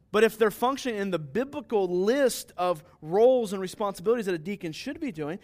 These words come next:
then I don't think there should be any reason we limit and keep women from fu-, fulfilling those needs. Meeting needs according to the word. That's not just a man thing.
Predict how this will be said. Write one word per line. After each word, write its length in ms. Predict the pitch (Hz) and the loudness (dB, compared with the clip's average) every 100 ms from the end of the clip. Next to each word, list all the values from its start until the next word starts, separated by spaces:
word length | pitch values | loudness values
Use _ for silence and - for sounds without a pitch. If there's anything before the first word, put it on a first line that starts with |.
| - _ | -18 _
then 120 | 202 254 | -6 -4
I 40 | |
don't 120 | 285 | -4
think 100 | 269 | -6
there 100 | 247 | -6
should 200 | - 254 | -6 -6
be 200 | 262 208 | -6 -4
any 300 | 247 311 311 | -2 0 -2
reason 380 | 254 302 269 240 | -2 -2 -2 -2
we 100 | 233 | -2
limit 680 | 208 220 277 330 175 196 - - _ - | 0 2 2 2 0 -4 -10 -20 _ -6
and 160 | 226 | -6
keep 480 | 226 269 302 285 _ _ - | -4 -4 -2 -4 _ _ -8
women 320 | 190 294 277 | -2 -2 -2
from 260 | 220 240 226 - | -2 -2 -2 -8
fu-, 520 | - - - 214 262 170 | -20 -18 -8 -4 -4 -4
fulfilling 680 | 233 190 254 302 240 208 | -10 -8 -6 -4 -4 -4
those 280 | 185 220 220 | 0 0 0
needs. 460 | 226 330 190 - - _ _ _ _ _ _ _ _ _ _ _ _ - | 0 0 0 -6 -20 _ _ _ _ _ _ _ _ _ _ _ _ -4
Meeting 300 | 175 247 262 | 0 2 2
needs 220 | 269 247 | 2 0
according 400 | 262 262 269 269 | -2 -2 -2 -2
to 140 | 269 | -4
the 80 | 262 | -4
word. 420 | 247 302 262 131 - _ | -4 -2 -2 -4 -10 _
That's 240 | 170 208 294 | -10 -8 -8
not 160 | 277 | -8
just 200 | 233 - | -8 -6
a 40 | 226 | -4
man 340 | 175 180 208 | -2 -2 -4
thing. 380 | - 180 247 | -6 -6 -6